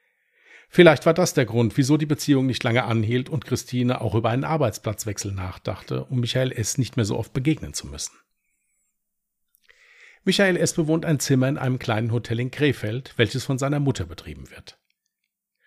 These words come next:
Schon beim Betreten des Hotels bemerken die Ermittler schnell, dass hier die Mutter das Kommando führt.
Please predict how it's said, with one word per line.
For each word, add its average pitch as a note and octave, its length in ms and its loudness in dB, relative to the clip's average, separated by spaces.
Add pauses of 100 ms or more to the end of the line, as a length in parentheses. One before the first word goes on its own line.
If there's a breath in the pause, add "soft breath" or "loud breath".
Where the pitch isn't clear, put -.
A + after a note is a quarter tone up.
Schon D3+ 240 2
beim D3+ 160 4
Betreten D#3 440 0
des G#2+ 180 -4
Hotels C3 380 -4
bemerken D3+ 380 0
die D3+ 120 -2
Ermittler C3+ 340 -4
schnell, B2 480 -4
dass - 200 -4
hier D#3+ 120 -2
die D3+ 140 -2
Mutter C3 340 -2
das - 220 -14
Kommando D#2+ 400 -10
führt. - 420 -14